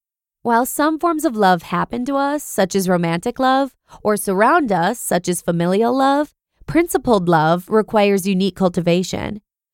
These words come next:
Principled love asks for the belief that others are deserving of love. People who display principled love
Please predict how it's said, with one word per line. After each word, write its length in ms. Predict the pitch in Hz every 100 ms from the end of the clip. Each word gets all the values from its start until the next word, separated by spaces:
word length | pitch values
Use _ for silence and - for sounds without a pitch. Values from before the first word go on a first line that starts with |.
| _
Principled 520 | - 339 - 392 277
love 260 | 226 214 214 -
asks 420 | 196 233 - -
for 140 | 262
the 80 | 247
belief 380 | 226 196 180 -
that 160 | 185 -
others 300 | 196 226 220
are 80 | 202
deserving 560 | 185 170 185 196 165
of 120 | 156
love. 300 | 165 160 156 - _ _ _ _ -
People 280 | 294 320
who 80 | 294
display 460 | 240 247 - 214 208
principled 520 | - 196 - 233 196
love 380 | 165 170 247